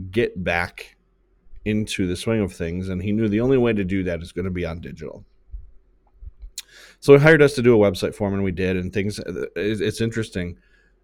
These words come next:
He's seeing more business now than he ever did before,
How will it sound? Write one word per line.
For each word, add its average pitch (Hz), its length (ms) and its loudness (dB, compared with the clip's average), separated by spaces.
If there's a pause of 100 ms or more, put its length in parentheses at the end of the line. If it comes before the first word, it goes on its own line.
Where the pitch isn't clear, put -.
(580)
He's 185 360 -4
seeing 131 240 -2
more 131 340 0
business 127 720 0
now 110 960 -6 (880)
than 101 140 0
he 107 120 0
ever 104 220 0
did 90 220 -6
before, - 560 -14